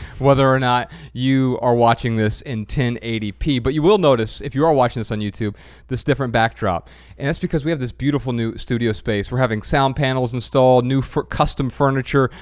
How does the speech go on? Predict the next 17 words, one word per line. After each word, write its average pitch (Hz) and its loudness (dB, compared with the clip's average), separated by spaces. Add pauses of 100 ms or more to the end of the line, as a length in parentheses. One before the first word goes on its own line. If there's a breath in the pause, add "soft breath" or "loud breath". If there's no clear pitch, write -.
(300 loud breath)
built. 131 4
So 143 0
in 131 2
the 127 -2
meantime, 131 2
we're 131 0
using 139 2
these 117 0
old 131 2
sound 127 2
panels. 123 0
It's - -6
actually 135 -2
strangely 117 -2 (340 soft breath)
cluttered 117 2
in 98 -6
here. 85 -6